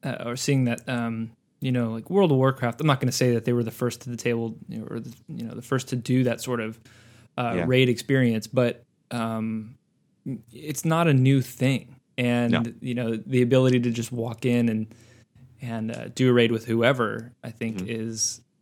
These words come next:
Speaker 1: it's not a novel idea. Like
Speaker 2: No.
Speaker 1: that should have been a standard. But again, I'm not a Destiny player. I don't know the whole experience and if that, you know, how that would impact things.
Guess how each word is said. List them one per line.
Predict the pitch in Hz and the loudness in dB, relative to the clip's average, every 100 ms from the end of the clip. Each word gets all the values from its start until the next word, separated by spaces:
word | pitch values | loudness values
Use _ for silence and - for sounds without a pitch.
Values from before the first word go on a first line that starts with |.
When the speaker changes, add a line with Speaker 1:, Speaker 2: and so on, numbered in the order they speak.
| _ - 123 - _ - | _ -18 -18 -18 _ -18
Speaker 1:
it's | 151 - | -10 -2
not | 131 123 | 2 2
a | |
novel | 117 110 110 110 113 120 113 | 2 -2 -2 -2 0 0 -2
idea. | 107 104 117 135 117 127 - _ | -4 -4 -2 0 0 -4 -10 _
Like | 123 113 110 113 | -8 -6 -6 -6
Speaker 2:
No. | 95 - | -6 -4
Speaker 1:
that | 107 | -6
should | - 123 | -2 -2
have | 113 | 0
been | 117 | -2
a | 107 | -2
standard. | - - _ _ - 117 117 110 104 107 | -6 -12 _ _ -8 -2 -2 -2 -4 0
But | 117 | 2
again, | 123 120 | 4 4
I'm | 117 | 4
not | 117 | 2
a | 110 | 0
Destiny | 110 - 107 | -4 -4 -8
player. | 104 110 107 | -6 -6 -4
I | 107 | -6
don't | 101 | -6
know | 101 | -6
the | 104 | -6
whole | 107 107 | -6 -6
experience | 107 - 110 107 107 | -8 -8 -8 -8 -8
and | 104 | -10
if | 110 | -8
that, | 107 107 - | -10 -10 -12
you | 113 | -12
know, | |
how | 107 104 | -10 -8
that | 98 | -8
would | 98 | -10
impact | 107 107 - | -12 -14 -12
things. | - 113 | -12 -14